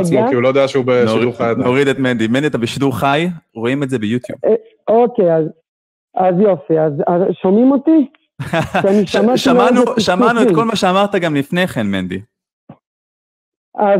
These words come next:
Speaker 1: אז תקשיב, אז אני שמעתי צפצוף פשוט, אוקיי.
Speaker 3: לא, יופי,
Speaker 1: אז
Speaker 3: אני
Speaker 1: יופי,
Speaker 3: רוצה
Speaker 1: אז
Speaker 3: לשמוע
Speaker 1: אני
Speaker 3: מספר.
Speaker 1: רוצה
Speaker 3: אני רוצה לשמוע מספר.
Speaker 1: ואני רוצה לענות, תקשיב, בוא, רגע, בוא נע-, בוא נעצור את הפינג פונג הזה שנייה, כי אני לא מבין מה הולך פה. שנייה. רגע,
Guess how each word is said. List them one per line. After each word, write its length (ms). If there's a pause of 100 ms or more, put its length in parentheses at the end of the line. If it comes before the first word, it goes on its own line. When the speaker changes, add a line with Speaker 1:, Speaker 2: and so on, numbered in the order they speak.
(160)
Speaker 1:
אז 200
תקשיב, 460
אז 120
אני 200
שמעתי 440
צפצוף 520
פשוט, 380
אוקיי. 320
Speaker 3:
לא, 60 (200)
יופי, 120
Speaker 1:
אז 120
Speaker 3:
אני 80
Speaker 1:
יופי, 100
Speaker 3:
רוצה 200
Speaker 1:
אז 60
Speaker 3:
לשמוע 140
Speaker 1:
אני 60
Speaker 3:
מספר. 340
Speaker 1:
רוצה 220 (260)
Speaker 3:
אני 140
רוצה 160
לשמוע 160
מספר. 320 (1300)
Speaker 1:
ואני 340
רוצה 280
לענות, 340 (360)
תקשיב, 280
בוא, 380
רגע, 260
בוא 160
נע-, 240
בוא 140
נעצור 340
את 100
הפינג 280
פונג 200
הזה 200
שנייה, 260 (100)
כי 80
אני 160
לא 100
מבין 200
מה 80
הולך 260
פה. 80 (400)
שנייה. 300 (640)
רגע, 320